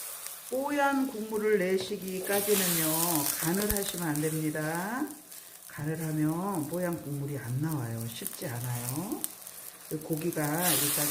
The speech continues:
다 익을 때까지만 참기름에 다글다글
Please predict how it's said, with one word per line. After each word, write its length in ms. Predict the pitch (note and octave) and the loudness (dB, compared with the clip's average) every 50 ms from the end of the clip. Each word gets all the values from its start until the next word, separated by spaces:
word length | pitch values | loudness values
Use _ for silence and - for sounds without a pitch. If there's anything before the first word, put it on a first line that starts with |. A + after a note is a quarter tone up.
| - - | 0 0
다 300 | - D#3+ E3 - F3+ F3+ | 2 2 2 2 0 0
익을 260 | F#3 G#3+ A3+ A3+ A3+ | 0 0 0 0 0
때까지만 600 | G#3 F#3+ - - G#3 G#3+ G#3 A3 G#3 G3 F3+ E3 E3 F3 F#3+ A3 B3 C#4+ G4 - - - - - - - - - - - - - - - - - - - - - | 0 0 0 0 0 0 2 2 2 2 2 0 0 2 2 2 2 0 -2 -4 -6 -8 -10 -10 -10 -10 -10 -10 -10 -10 -12 -14 -16 -16 -18 -20 -20 -20 -20 -16
참기름에 720 | - - F#3 F3+ E3+ E3+ E3+ D#3+ D#3 D#3+ E3+ F#3+ G#3 A3 A3+ | -12 -8 -8 -6 -4 -2 -2 0 0 -2 -2 -4 -4 2 4
다글다글 1080 | A3+ - E3+ D#3 D#3+ E3+ D#3+ D#3+ D#3 D3+ D3+ D3+ D3 D3 C#3+ C#3+ C#3+ C#3 C#3 C#3 C#3 | 4 4 4 2 -2 0 0 2 0 0 0 0 0 -2 -2 -2 -2 -2 -2 -2 -2